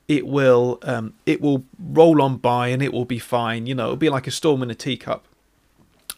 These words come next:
I don't think that's what's happening. I think the ground is being prepared now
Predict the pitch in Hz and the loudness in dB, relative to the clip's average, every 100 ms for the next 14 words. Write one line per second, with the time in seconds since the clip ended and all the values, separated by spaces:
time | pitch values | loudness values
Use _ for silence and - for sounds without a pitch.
0 | - 180 208 202 175 156 143 127 131 - | -2 0 2 0 -2 -2 -4 -4 -6 -4
1 | 135 120 123 - - _ _ - - _ | -6 -6 -10 -12 -14 _ _ -20 -20 _
2 | - 165 170 160 147 139 170 175 165 147 | -2 0 0 -2 -4 -4 -2 0 0 0
3 | 135 156 143 127 131 - - 165 143 - | -2 -6 -4 -6 -10 -12 -2 -2 -2 -4
4 | 107 - - | -8 -8 -10